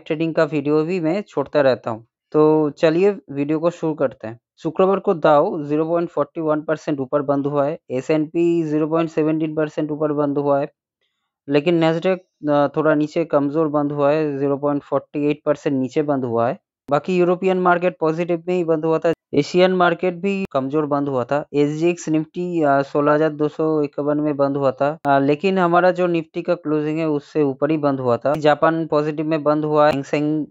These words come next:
माइनस में है, ज़ीरो पॉइंट टेन परसेंट नीचे बंद हुआ है। ताइवान भी नीचे बंद हुआ है, ज़ीरो पॉइंट फ़ोर्टी फ़ोर परसेंट नीचे। जाकार्ता भी नीचे बंद हुआ है, शंघाई भी नीचे बंद हुआ है। कमोडिटी में देखते हैं, गोल्ड नाइन फिफ्टी टू पॉइंट नीचे बंद हुआ है, गोल्ड। सिल्वर भी,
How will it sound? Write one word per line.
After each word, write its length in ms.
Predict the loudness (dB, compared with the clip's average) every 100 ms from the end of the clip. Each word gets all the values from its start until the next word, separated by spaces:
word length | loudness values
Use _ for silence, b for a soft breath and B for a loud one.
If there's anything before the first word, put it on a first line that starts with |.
| -6
माइनस 420 | -4 -2 -2 -4
में 100 | -6
है, 200 | -4 -4 -8 _ -10
ज़ीरो 260 | -2 0 0
पॉइंट 340 | -2 -2 -2
टेन 440 | 0 0 0 -4 -2
परसेंट 380 | -2 -2 -2 -4
नीचे 240 | -4 -4
बंद 240 | -4 -4
हुआ 200 | 0 2
है। 80 | 2
ताइवान 440 | 2 2 2 2 0
भी 260 | 0 0 0
नीचे 300 | -2 -2 -2
बंद 240 | -2 -2
हुआ 160 | 0 0
है, 80 |
ज़ीरो 200 | -2 -4
पॉइंट 220 | -2 -4 -4
फ़ोर्टी 500 | -6 -8 -8 -6 -6
फ़ोर 220 | -4 -4
परसेंट 400 | -2 -4 -2 -2
नीचे। 400 | -2 -2 -2 -2
जाकार्ता 480 | 0 0 2 0 0
भी 200 | 0 0
नीचे 240 | -2 -2 -2
बंद 200 | 0 0
हुआ 120 | 0
है, 60 |
शंघाई 560 | 0 0 -2 0 0 2
भी 100 | 0
नीचे 220 | -2 -2
बंद 220 | -4 -2 -4
हुआ 140 | -2
है। 60 | 0
कमोडिटी 380 | 0 0 -2
में 140 | 0 2
देखते 280 | 0 -2 -4
हैं, 140 | -2
गोल्ड 420 | 2 4 2 -2
नाइन 220 | -2 0 -2
फिफ्टी 300 | -6 -8 -4
टू 140 | -4
पॉइंट 420 | -4 -4 -2 -2
नीचे 240 | -2 -2 -2
बंद 260 | -2 -2
हुआ 160 | 2 2
है, 60 |
गोल्ड। 380 | 2 0 -2 -2 -10 _
सिल्वर 400 | -6 -4 0 0
भी, 320 | 0 -2 -2